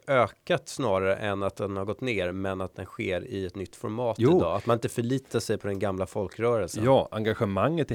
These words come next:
Speaker 2: högre än någonsin
Speaker 1: Ja.
Speaker 2: tidigare. Det är bara att titta på nätet framförallt, som skapar en plattform där du kan få större genomslag än vad du kan få i de gamla organisationsstrukturerna där det är årsmöte,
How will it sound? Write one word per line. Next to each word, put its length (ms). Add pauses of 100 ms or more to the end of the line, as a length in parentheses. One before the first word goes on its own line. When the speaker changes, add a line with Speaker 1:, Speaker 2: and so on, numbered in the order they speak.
Speaker 2:
högre 460
än 100
någonsin 640
Speaker 1:
Ja. 80
Speaker 2:
tidigare. 380
Det 80
är 20
bara 80
att 80
titta 380
på 280
nätet 460
framförallt, 460
som 100
skapar 580
en 100
plattform 720 (300)
där 200
du 100
kan 220
få 180
större 380
genomslag 680
än 140
vad 100
du 40
kan 180
få 260
i 20
de 220
gamla 680
organisationsstrukturerna 1400
där 120
det 60
är 60
årsmöte, 840